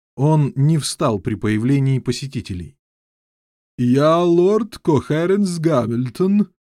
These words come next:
а это», тут он указал на тоненькую ясноглазую женщину, стоявшую возле него, «моя сестра Памела».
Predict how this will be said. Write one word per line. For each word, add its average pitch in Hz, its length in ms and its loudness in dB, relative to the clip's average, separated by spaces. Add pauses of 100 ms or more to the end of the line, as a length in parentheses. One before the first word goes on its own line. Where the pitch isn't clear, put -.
а 127 180 0
это», 233 440 0 (360)
тут 139 220 -2
он 131 120 -2
указал 127 420 0
на 123 160 -2
тоненькую 143 560 -2
ясноглазую 123 760 -2
женщину, 156 520 -4
стоявшую 127 640 -4
возле 120 320 -2
него, 101 380 -4 (580)
«моя 147 480 2
сестра 180 680 -2
Памела». 117 800 0